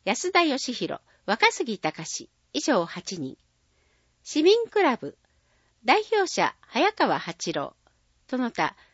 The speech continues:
市原誠二、伊藤真一、大島萌、桜井直樹。以上五人。公明党、尾張朝日市議団。代表者、片渕匠。その他、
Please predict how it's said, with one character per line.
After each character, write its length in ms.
市 280
原 220
誠 200
二、 400
伊 100
藤 320
真 340
一、 380
大 200
島 360
萌、 300
桜 440
井 140
直 260
樹。 260
以 100
上 300
五 120
人。 280
公 200
明 180
党、 460
尾 80
張 300
朝 200
日 200
市 160
議 140
団。 220
代 240
表 160
者、 280
片 240
渕 340
匠。 460
そ 120
の 120
他、 260